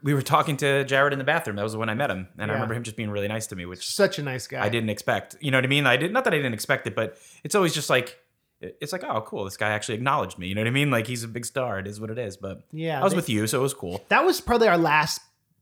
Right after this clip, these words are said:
Speaker 2: long tour we did together.
Speaker 1: Uh, you're probably right. And then everything else was one-offs for that, after that.
Speaker 2: Yeah, and
Speaker 1: Or a couple days here or there.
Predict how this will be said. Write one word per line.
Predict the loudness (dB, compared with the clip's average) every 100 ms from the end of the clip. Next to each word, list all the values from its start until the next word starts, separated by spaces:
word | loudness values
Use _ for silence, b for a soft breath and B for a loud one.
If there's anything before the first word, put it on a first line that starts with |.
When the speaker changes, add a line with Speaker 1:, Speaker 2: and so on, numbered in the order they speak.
| _
Speaker 2:
long | -2 0 0 -2
tour | 0 2
we | 2
did | -4
together. | -8 -8 -10 -14 -20 _ _ -6
Speaker 1:
Uh, | -2
you're | -2 0
probably | 0 2
right. | 0
And | 2
then | 2
everything | 2 2 0
else | 0
was | -4
one-offs | -2 0 0 -2 -6
for | -6
that, | -6 -4
after | -4 -4 -6
that. | -6 -8 -6
Speaker 2:
Yeah, | -2 -2 -2
and | 0
Speaker 1:
Or | 0
a | -2
couple | -4 -6
days | -4 -4 -4
here | -8
or | -8
there. | -10 -12